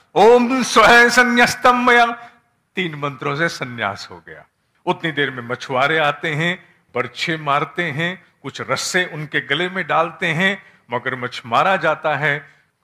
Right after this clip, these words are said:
रक्त बह रहा है, शंकर बाहर आते हैं,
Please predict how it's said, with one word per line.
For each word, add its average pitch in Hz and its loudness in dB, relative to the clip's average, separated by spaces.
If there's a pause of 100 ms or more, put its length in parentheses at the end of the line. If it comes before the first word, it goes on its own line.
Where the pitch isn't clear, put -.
(100)
रक्त 160 -2
बह 143 -2
रहा 147 -2
है, 127 -6 (180)
शंकर 135 -4
बाहर 110 -4
आते 123 -6
हैं, 110 -12